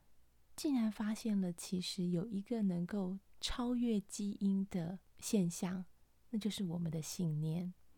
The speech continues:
好，这本书我是大概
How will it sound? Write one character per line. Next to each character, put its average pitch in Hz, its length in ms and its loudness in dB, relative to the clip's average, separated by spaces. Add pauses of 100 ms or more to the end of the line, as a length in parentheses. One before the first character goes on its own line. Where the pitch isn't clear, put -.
(480)
好， 226 200 -10
这 220 120 -2
本 185 180 -2
书 196 340 -2
我 - 240 -4 (140)
是 - 200 -8
大 208 220 -4
概 175 760 -6